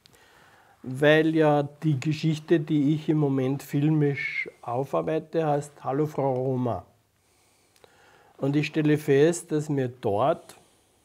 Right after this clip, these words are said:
natürlich Sklaverei wieder begegnet, die Frau als Versklavte, ja, Rechtslose. Gegenstand, ein Freund von mir, der Pfarrer ist, der hat das geprägt. Mit vierzehn haben sie Kinder,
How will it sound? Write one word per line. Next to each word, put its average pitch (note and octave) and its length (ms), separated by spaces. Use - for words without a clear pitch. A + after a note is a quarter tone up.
natürlich D#3 600
Sklaverei B2+ 680
wieder A#2 220
begegnet, D3+ 680
die C3 100
Frau A#2+ 320
als B2 240
Versklavte, C3 1000
ja, C#3 260
Rechtslose. D3 1160
Gegenstand, E3 880
ein C#3 120
Freund C3+ 360
von C#3+ 240
mir, C#3+ 200
der C#3 220
Pfarrer C3 560
ist, C#3 460
der C3 140
hat C3 160
das B2+ 320
geprägt. B2 580
Mit B2 160
vierzehn D#3 500
haben B2 200
sie A#2+ 120
Kinder, E3+ 480